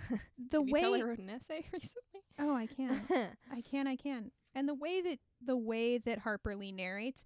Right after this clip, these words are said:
Speaker 2: is both very tongue-in-cheek and also not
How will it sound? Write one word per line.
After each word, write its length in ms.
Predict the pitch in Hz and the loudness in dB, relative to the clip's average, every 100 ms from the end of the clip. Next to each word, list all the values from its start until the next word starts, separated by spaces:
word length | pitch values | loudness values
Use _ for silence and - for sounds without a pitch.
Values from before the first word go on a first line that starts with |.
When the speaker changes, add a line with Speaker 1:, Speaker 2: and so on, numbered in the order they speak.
| - - - _ | -18 -20 -20 _
Speaker 2:
is 240 | 269 262 233 - | 0 0 -2 0
both 240 | - 330 339 | 6 8 8
very 340 | 294 330 370 | 4 4 4
tongue-in-cheek 800 | - 302 294 277 247 294 262 - | 2 2 2 2 0 -2 -2 -4
and 160 | 240 240 | -4 -2
also 600 | 226 226 - 247 233 - - | -2 -2 2 2 2 0 -4
not 500 | 247 233 247 247 240 | 0 2 2 2 0